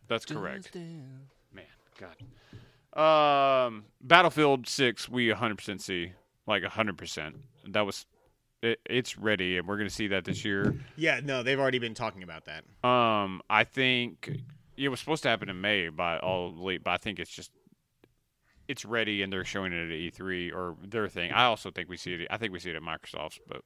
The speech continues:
Speaker 1: we'll talk about that.
Speaker 3: Yeah, probably.
Speaker 1: Um, rumors it might have some free to play stuff. Like, it might go free to play, like, Battle Royale.
Speaker 3: Probably.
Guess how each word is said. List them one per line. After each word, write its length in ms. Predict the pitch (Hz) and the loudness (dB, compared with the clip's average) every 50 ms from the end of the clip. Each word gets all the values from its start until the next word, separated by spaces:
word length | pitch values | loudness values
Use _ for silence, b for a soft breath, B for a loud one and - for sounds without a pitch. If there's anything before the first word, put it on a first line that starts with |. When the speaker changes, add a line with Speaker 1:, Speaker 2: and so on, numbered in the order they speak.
| _ _ _ | _ _ _
Speaker 1:
we'll 140 | - 80 90 | -18 -14 -12
talk 120 | 92 87 | -12 -12
about 220 | 85 80 85 82 92 | -10 -10 -10 -8 -4
that. 240 | 92 90 - - b b b b b b - | -4 -4 -4 -6 b b b b b b -12
Speaker 3:
Yeah, 200 | 113 107 98 90 | -10 -8 -10 -10
probably. 460 | _ - 95 85 80 78 78 85 95 _ _ - | _ -12 -14 -14 -14 -16 -20 -20 -20 _ _ 2
Speaker 1:
Um, 840 | 139 131 127 120 117 113 110 107 104 101 98 95 92 92 90 85 - _ _ _ _ _ _ _ _ _ _ _ _ _ _ - _ _ _ _ _ _ _ _ _ _ _ _ _ _ _ - | 6 6 6 6 6 4 4 4 4 2 0 -2 -4 -6 -10 -12 -14 _ _ _ _ _ _ _ _ _ _ _ _ _ _ -20 _ _ _ _ _ _ _ _ _ _ _ _ _ _ _ 0
rumors 360 | 165 170 208 233 269 254 - | 2 2 4 4 2 0 0
it 100 | 277 233 | -2 0
might 180 | 202 214 220 214 | 2 4 4 4
have 160 | 214 226 214 | 2 -2 -4
some 120 | - 226 190 | -4 -8 -8
free 200 | - 233 226 220 | -4 -4 -2 -2
to 60 | 214 | -2
play 200 | - 233 226 220 | 0 2 0 0
stuff. 540 | 208 - 220 226 226 220 - - - - - | 2 2 2 2 2 2 0 -6 -20 -14 -6
Like, 160 | - 139 120 | -6 -4 -4
it 80 | 127 127 | -2 0
might 220 | 131 135 143 151 | 2 2 2 2
go 160 | 147 156 151 | 2 0 0
free 200 | 139 - - 147 | 0 2 0 0
to 60 | 135 123 | 0 2
play, 240 | 147 135 135 131 | 2 4 4 6
like, 180 | 123 120 104 - - - - - _ - | 6 6 4 2 0 -14 -20 -20 _ -10
Battle 280 | 120 113 123 120 113 | 0 2 4 4 4
Royale. 540 | 107 107 104 110 120 123 127 127 123 123 123 - _ _ _ b b b b b b b _ _ | 4 4 4 6 8 8 8 8 6 4 0 -6 _ _ _ b b b b b b b _ _
Speaker 3:
Probably. 480 | - 98 101 107 113 117 123 135 147 | -10 -8 -8 -6 -4 -4 -2 -4 -4